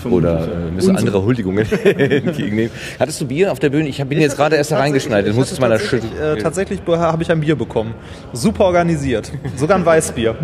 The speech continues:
Speaker 3: <laughs> Das
Speaker 2: Auch entsprechend gekühlt?
Speaker 3: Äh, ja, war, war kalt, war gut, war super. Finde
Speaker 2: Ja.
Speaker 3: ich, äh, sehr, sehr zu empfehlen. Also <laughs>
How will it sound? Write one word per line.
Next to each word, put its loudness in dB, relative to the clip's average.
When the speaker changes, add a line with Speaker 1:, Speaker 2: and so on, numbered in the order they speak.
Speaker 3:
<laughs> 4
Das -4
Speaker 2:
Auch 0
entsprechend 0
gekühlt? -4
Speaker 3:
Äh, 2
ja, 2
war, 0
war 2
kalt, -2
war 0
gut, -4
war 0
super. -8
Finde -6
Speaker 2:
Ja. -10
Speaker 3:
ich, -12
äh, -4
sehr, 2
sehr 2
zu -2
empfehlen. -2
Also 4
<laughs> 6